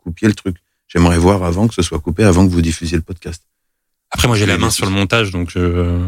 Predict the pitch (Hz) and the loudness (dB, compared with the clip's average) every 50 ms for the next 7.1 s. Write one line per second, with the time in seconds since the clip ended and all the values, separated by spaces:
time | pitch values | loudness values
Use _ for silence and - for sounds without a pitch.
0 | 92 - 98 98 95 87 80 - - 87 82 82 80 80 80 78 78 80 80 80 | -4 0 2 4 4 4 4 2 2 2 4 4 6 4 4 2 2 0 -4 -8
1 | 78 78 80 78 76 80 90 85 - - 87 - - 85 _ - - 90 87 87 | -12 -10 -10 -10 -8 -6 -6 -8 -8 -8 -12 -14 -16 -20 _ -2 0 2 4 4
2 | 85 85 85 87 85 82 - - 85 78 87 87 101 104 92 - 85 82 80 82 | 4 4 4 4 2 2 0 -2 -6 -4 -2 0 2 2 2 2 2 2 4 4
3 | 82 82 90 90 87 85 80 - 82 80 - 82 80 - - 87 85 82 82 - | 4 4 6 6 6 4 4 0 -2 -6 -6 -6 -6 -4 -2 0 0 0 -2 -4
4 | - 78 - - 78 76 76 78 78 76 78 80 80 73 76 _ - _ 80 80 | -8 -12 -12 -10 -10 -10 -10 -10 -10 -10 -12 -12 -14 -16 -18 _ -20 _ -20 -20
5 | - - - - _ _ _ _ _ _ _ _ _ _ _ _ _ _ _ _ | -20 -20 -20 -20 _ _ _ _ _ _ _ _ _ _ _ _ _ _ _ _
6 | _ _ _ _ _ _ _ - - 98 87 - 98 87 90 87 85 - - - | _ _ _ _ _ _ _ -4 -2 0 0 0 -2 0 0 0 -2 -2 -6 -12
7 | 85 | -12